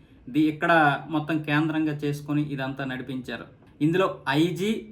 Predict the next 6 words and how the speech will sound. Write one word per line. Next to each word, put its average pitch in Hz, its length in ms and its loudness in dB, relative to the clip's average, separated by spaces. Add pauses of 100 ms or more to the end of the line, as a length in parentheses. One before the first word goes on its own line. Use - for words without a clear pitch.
(200)
డీఐజీగా 170 680 2
పనిచేసినటువంటి 151 960 0
ఒక 135 200 -6
వ్యక్తి, 139 520 -6
అలాగే 160 500 -2 (120)
ఐఏఎస్ 170 540 2